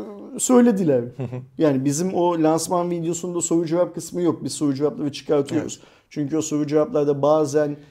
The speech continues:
Speaker 1: bazı insanlar, e, "Bu benim sorum.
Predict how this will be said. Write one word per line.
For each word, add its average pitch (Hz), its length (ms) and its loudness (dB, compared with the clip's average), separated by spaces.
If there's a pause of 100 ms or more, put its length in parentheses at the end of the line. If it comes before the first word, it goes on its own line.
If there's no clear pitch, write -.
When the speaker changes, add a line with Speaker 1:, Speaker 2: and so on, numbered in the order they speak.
(200)
Speaker 1:
bazı 151 800 4
insanlar, 151 840 0 (480)
e, 135 160 0
"Bu 151 120 2
benim 165 240 0
sorum. 127 460 -2